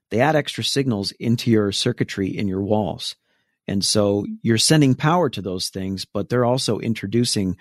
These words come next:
frequencies that don't need to be there. So in Canada and the U S, we have a sixty hertz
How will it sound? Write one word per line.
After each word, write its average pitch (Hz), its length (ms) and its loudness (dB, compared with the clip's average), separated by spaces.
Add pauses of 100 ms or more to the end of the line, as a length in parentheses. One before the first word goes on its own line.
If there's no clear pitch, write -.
(140)
frequencies 117 640 0
that 101 140 -6
don't 104 220 0
need 101 180 -2
to - 80 -10
be 123 180 4
there. 78 220 -4
So 104 180 2
in 104 100 4
Canada 156 380 2
and 113 100 -2
the 107 60 -2
U 127 200 4
S, 135 300 0 (600)
we 131 100 4
have 120 100 4
a 117 60 -2
sixty 151 400 -2
hertz 127 560 -2